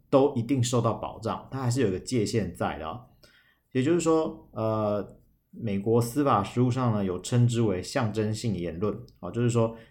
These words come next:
你可能是透过海报啦、传单啦、图画啊、影像啊，甚至特殊的装饰哈，或者是身体的举动，这些东西去做一些言论的表达，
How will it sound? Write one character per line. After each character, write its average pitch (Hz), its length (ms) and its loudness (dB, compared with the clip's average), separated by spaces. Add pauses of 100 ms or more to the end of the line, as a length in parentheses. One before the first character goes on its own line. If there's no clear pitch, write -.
你 117 140 0
可 117 140 2
能 110 120 2
是 135 140 0
透 135 200 0
过 127 160 2
海 104 220 -4
报 131 240 2
啦、 113 240 2
传 110 280 -2
单 120 180 2
啦、 110 160 2
图 107 220 -6
画 110 340 2
啊、 101 80 -6
影 95 120 -2
像 107 380 0
啊， 98 60 -4
甚 127 180 -2
至 123 220 2
特 123 240 0
殊 123 180 2
的 110 200 2
装 131 340 -2
饰 120 320 -2
哈， 107 220 -4 (440)
或 139 140 4
者 117 120 6
是 120 200 2
身 143 300 0
体 120 160 -2
的 101 120 2
举 92 300 -8
动， 117 400 0 (400)
这 151 120 0
些 147 120 6
东 135 220 2
西 131 240 -2
去 123 460 -4
做 120 280 0
一 120 60 2
些 113 340 0
言 101 220 -2
论 117 180 2
的 95 80 0
表 65 400 -10
达， - 420 -12